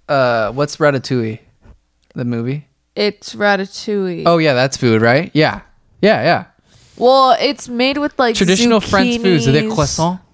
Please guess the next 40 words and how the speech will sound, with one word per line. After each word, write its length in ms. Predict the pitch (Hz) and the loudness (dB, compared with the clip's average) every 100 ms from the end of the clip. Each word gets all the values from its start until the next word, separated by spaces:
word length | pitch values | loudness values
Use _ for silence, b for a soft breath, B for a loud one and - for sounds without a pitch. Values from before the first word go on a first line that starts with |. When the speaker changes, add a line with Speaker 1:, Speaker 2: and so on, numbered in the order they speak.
| _ _ _ _ | _ _ _ _
Speaker 1:
baguette, 580 | 131 120 127 123 156 160 - _ _ | -2 2 2 2 0 0 -10 _ _
ratatouille, 640 | 127 135 135 135 139 160 - _ _ _ _ _ _ _ _ _ _ | -2 0 0 2 2 2 -4 _ _ _ _ _ _ _ _ _ _
Speaker 2:
The 140 | 226 214 | -8 -4
Speaker 1:
quiche. 340 | 214 170 - 240 - | 0 0 -2 -6 -8
Speaker 2:
ratatouille. 380 | 240 233 262 - _ _ _ _ _ _ | -8 -8 -8 -12 _ _ _ _ _ _
Speaker 1:
The 120 | - - | -4 0
onion, 180 | 156 175 | 2 0
Speaker 2:
Quiche. 80 | |
Speaker 1:
French 220 | 175 170 190 | 0 0 -2
onion 240 | 180 147 | -2 -4
soup, 420 | - - 131 131 135 | -2 0 2 0 0
yeah. 280 | 127 135 | 2 2
Speaker 2:
<gasps> 920 | 160 - 294 - _ _ _ _ _ - | 0 -10 -18 -20 _ _ _ _ _ -20
I 60 | |
should 240 | 233 - - | -20 -20 -20
have 80 | - | -20
had 220 | - - | -20 -20
that. 420 | - - _ _ _ | -20 -20 _ _ _
Speaker 1:
What? 300 | 135 113 107 | 0 0 -2
Speaker 2:
It 40 | |
was 120 | 226 - | -12 -14
too 140 | 208 | -16
hot. 380 | - 185 180 - | -16 -18 -18 -10
Speaker 1:
French 220 | 139 127 | -8 -6
onion 180 | 135 120 | -6 -6
soup? 280 | - 135 220 | -8 -10 -10
Speaker 2:
Yeah, 240 | - 180 180 | -18 -18 -18
that 180 | 190 - | -20 -20
sounds 240 | 196 190 | -20 -20
so 140 | - 185 | -20 -20
good. 260 | 185 196 - | -20 -20 -14
Speaker 1:
Oh, 140 | 117 113 | -10 -8
yeah. 260 | 110 113 | -6 -6
Last 200 | 117 123 | -4 -4
time 140 | 131 113 | -2 0
I 120 | 110 | 0
ate 60 | 110 | -2
it, 80 | |
I 280 | 110 - - | -6 -12 -4
barfed. 460 | 190 196 - - | -2 -2 -6 -14